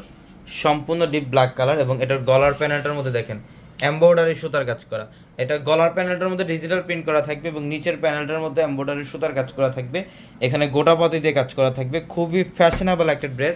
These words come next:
মাশাআল্লাহ, খুবই সুন্দর, খুবই সুন্দর। স্লিভের প্যানেল দেওয়া থাকবে এক্সট্রা ভাবে। এবং এইটা হচ্ছে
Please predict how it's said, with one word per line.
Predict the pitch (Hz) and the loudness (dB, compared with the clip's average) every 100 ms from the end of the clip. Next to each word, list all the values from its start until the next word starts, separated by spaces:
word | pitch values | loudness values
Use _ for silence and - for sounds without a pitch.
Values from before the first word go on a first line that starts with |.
| - - - - 123 | -6 -20 -20 -14 -8
মাশাআল্লাহ, | 127 123 120 110 | -6 -4 -6 -6
খুবই | - 156 156 | -6 -6 -6
সুন্দর, | 151 117 113 | -6 -4 -4
খুবই | 143 139 | -4 -4
সুন্দর। | 143 147 156 | -6 -4 -4
স্লিভের | 151 156 151 151 | -4 -4 -2 -2
প্যানেল | 151 147 143 | -2 -2 0
দেওয়া | 143 | 0
থাকবে | 127 131 131 | 0 -2 -2
এক্সট্রা | 123 - 135 | -4 -4 -2
ভাবে। | 135 190 - - - - | -2 -4 -6 -18 -12 -4
এবং | 131 147 - | -2 -2 2
এইটা | 165 170 190 180 | 2 6 4 4
হচ্ছে | 190 185 - 196 202 | 0 -4 0 2 2